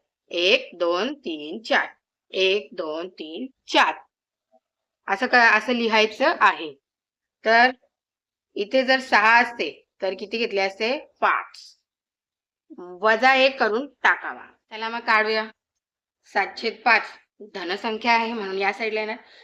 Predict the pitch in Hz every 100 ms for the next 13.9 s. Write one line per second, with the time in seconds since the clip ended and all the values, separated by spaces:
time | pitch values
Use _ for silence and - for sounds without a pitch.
0 | _ - 190 220 254 _ _ - 165 180
1 | 208 262 _ - 170 175 214 254 _ -
2 | 175 165 170 208 - _ - 156 170 202
3 | _ _ 170 165 170 220 - 233 165 _
4 | _ _ 180 185 214 208 254 240 247 262
5 | - 170 - _ _ _ _ _ 196 202
6 | 208 - - 196 214 196 185 180 190 196
7 | 202 202 190 190 196 185 180 170 170 180
8 | 294 339 _ _ 226 185 - - 262 -
9 | 226 165 - 190 196 190 185 190 208 226
10 | - 220 160 - _ _ _ _ 202 214
11 | 233 247 254 262 254 214 208 - _ -
12 | 196 202 214 240 247 185 165 208 196 175
13 | 214 311 - 269 269 262 180 -